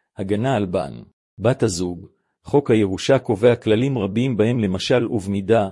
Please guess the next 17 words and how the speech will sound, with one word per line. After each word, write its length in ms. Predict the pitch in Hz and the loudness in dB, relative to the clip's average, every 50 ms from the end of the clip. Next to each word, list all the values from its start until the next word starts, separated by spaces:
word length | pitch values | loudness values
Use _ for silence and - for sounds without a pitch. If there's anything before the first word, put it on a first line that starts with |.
| 98 | -4
ולא 300 | 98 104 113 117 139 160 | -4 -2 2 2 2 2
נרשמה 440 | 156 143 117 95 - 113 101 107 117 | 2 -2 -4 -4 -4 -2 -2 -2 -2
צוואה, 400 | 113 - 110 98 92 104 113 123 | -2 0 -2 0 2 2 2 2
יחולק 480 | 120 107 87 - 107 107 120 131 - - | 2 0 -2 -2 0 0 0 2 2 0
העיזבון 540 | 104 101 95 90 95 90 107 123 123 117 98 | 0 0 0 -2 -4 -2 -2 -2 -2 0 0
באופן 400 | 104 107 127 - - 107 95 - | 2 2 0 0 -2 -4 -6 -4
שמחציתו 640 | - 104 104 104 - - 104 - - 120 - 135 120 | -4 -4 -4 -4 -4 -6 -8 -8 -6 -2 -2 0 0
מגיע 360 | 123 104 92 87 113 120 117 | 0 -2 -2 0 0 2 2
לבן 440 | 107 104 101 95 107 123 123 127 127 - - | 2 2 0 0 -2 -2 -2 -2 -6 -6 -4
או 120 | 117 117 | -2 0
בת 220 | 104 123 127 127 123 | 2 2 2 2 0
הזוג 320 | 110 104 117 123 120 - | -2 -2 -2 -4 -4 -6
שבחיים, 720 | - - 110 98 104 - - - 90 82 73 64 57 57 - _ _ _ _ _ _ _ _ - | -6 -8 -6 -4 -4 -4 -4 -6 -6 -6 -8 -10 -16 -20 -20 _ _ _ _ _ _ _ _ -12
ואילו 380 | 98 104 98 120 135 143 127 120 | -8 -6 -4 0 2 2 2 2
השאר 340 | - - - 135 139 135 | 2 0 0 0 0 0
מחולק 520 | 127 113 101 - - 107 113 127 135 - 131 | -2 -4 -6 -6 -4 -2 0 0 -2 -2 -2
לילדיו. 580 | 117 104 95 92 98 92 92 95 87 82 73 | -2 -2 0 0 -2 0 0 0 0 0 -4